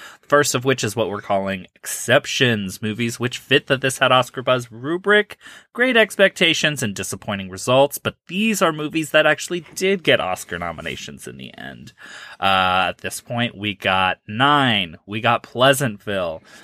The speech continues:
We're gonna be coming up with the Gary's Listener's Choice episode. Uh, by now, you'll know what it is. Uh, we're currently running the poll,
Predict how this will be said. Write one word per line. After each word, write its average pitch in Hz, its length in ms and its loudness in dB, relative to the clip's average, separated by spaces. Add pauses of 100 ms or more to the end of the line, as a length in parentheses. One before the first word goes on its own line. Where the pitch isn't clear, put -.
(120)
We're 117 220 -2
gonna 123 200 0
be 123 100 -2
coming 135 540 -2
up 131 260 2
with 123 460 -2
the 135 180 -4
Gary's 135 760 2
Listener's 139 560 -4
Choice 123 640 0 (120)
episode. 104 1000 0
Uh, 92 480 -4
by 107 320 0
now, 170 280 2
you'll 160 180 -2
know 147 160 2
what 139 160 4
it 127 140 -6
is. 117 400 2
Uh, 104 340 2
we're 107 220 -2
currently 117 460 -6
running 143 600 -2
the 127 80 -4
poll, 117 640 4